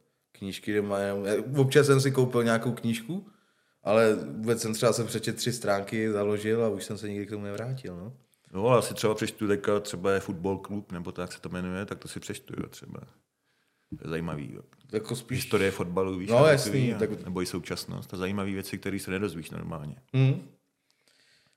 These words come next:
Speaker 1: No, tak... t-, maturita, formalita prostě,
Speaker 2: Jo,
Speaker 1: no.
Speaker 2: jo.
Speaker 1: Easy win, no.
Speaker 2: Nejlepší bylo, že jsem šel jako první, viď?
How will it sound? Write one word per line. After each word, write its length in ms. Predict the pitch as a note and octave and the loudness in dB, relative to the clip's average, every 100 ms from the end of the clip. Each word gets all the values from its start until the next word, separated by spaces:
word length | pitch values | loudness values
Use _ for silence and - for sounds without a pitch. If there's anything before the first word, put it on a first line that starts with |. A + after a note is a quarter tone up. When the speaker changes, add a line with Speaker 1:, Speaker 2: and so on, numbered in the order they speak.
| _ - | _ -8
Speaker 1:
No, 280 | A2+ C3+ G#3+ | -2 0 -2
tak... 300 | G#3+ - - | -6 -10 -12
t-, 80 | - - - _ _ _ _ _ _ _ | -14 -14 -18 _ _ _ _ _ _ _
maturita, 640 | F#2 F#2 G#2+ G#2 A#2+ A2+ A2+ - | -16 -8 -4 -2 -2 -4 -8 -14
formalita 520 | F#2+ A2 A#2 B2 A2+ F#2 | -10 -6 -4 -4 -6 -10
prostě, 360 | F2 - - | -12 -14 -10
Speaker 2:
Jo, 100 | E2 | -6
Speaker 1:
no. 60 | F2 | -4
Speaker 2:
jo. 300 | E2+ E2 G#2 - _ | -4 -4 -8 -16 _
Speaker 1:
Easy 240 | G2 G2 G#2+ | -12 -6 -4
win, 380 | F#2+ F#2 F#2 F2 | -4 -4 -6 -12
no. 120 | F2+ - - - | -16 -16 -12 -6
Speaker 2:
Nejlepší 260 | - G3 - | 0 0 2
bylo, 220 | F#2+ G2 | 4 4
že 80 | F#2+ | 4
jsem 160 | - F#2+ | 0 0
šel 160 | G#2+ | 2
jako 160 | G2 G2 | 2 2
první, 420 | F2+ G2 G2 G2+ | 0 0 0 -2
viď? 320 | F#2 F2 - | -4 -6 -6